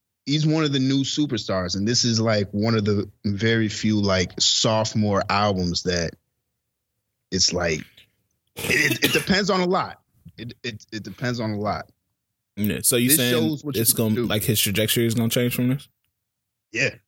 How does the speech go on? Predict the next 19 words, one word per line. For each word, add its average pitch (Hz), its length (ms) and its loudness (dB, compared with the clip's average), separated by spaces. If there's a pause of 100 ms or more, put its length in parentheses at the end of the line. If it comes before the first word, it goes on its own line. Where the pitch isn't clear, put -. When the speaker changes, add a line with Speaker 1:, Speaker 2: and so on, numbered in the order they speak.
Speaker 1:
If, 151 220 0
if 156 160 -2
he 247 160 2
can 262 220 -2
come 202 420 -2
back 127 380 0 (1000)
with, 123 640 -2 (400)
uh, 101 560 -2 (1200)
j-, - 180 -8
just - 340 0
something 180 420 0
on 147 260 2
that 135 200 2
level 139 500 0
of 120 140 -2
the 123 100 0
last 120 380 0
one, 151 220 2 (460)
Speaker 2:
Mm-hmm. 95 220 -2